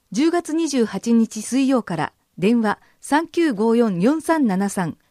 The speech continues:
または直接、西落合図書館、西落合四の十三の十七へ。先着順。次、子ども映画会。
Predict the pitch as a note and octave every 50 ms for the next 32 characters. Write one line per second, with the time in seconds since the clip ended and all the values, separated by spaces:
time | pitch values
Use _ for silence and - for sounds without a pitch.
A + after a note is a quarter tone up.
0 | _ - F#3+ G3 - D#4+ D#4 C4+ A3+ - G3 F#3+ - - - A3+ - - G3+ -
1 | - - - F#3+ G3 - - D4 D#4 D4+ - - D4 C#4 C#4 C4+ - B3+ - C4+
2 | C4 - A3 F3 D3+ C#3+ - _ _ - F#3+ G3+ - B3+ C4+ C4+ - - G#3 F3+
3 | D#3+ D#3+ D#3+ G#3+ B3+ B3+ G#3+ F3 D#3+ C3+ F3 F3 F3+ - F#3 F3 E3+ D#3 D3 C#3
4 | B2+ E3 F3 E3+ E3+ D#3+ D3+ D3 C3+ C3 B2+ - - _ _ _ _ _ _ _
5 | - - A3+ A#3 A#3+ - A3 G#3 - G3 E3 E3+ E3 D3+ - _ _ _ _ _
6 | _ _ _ _ _ _ _ _ _ _ _ _ _ _ _ _ _ - - A3+
7 | A3 A3+ - _ _ _ _ _ _ _ _ - B3 A3+ C#4 D#4+ E4+ F4 F4 -
8 | - D4+ D#4 D#4 C#4+ D4+ D4 - F#3 D3 A2+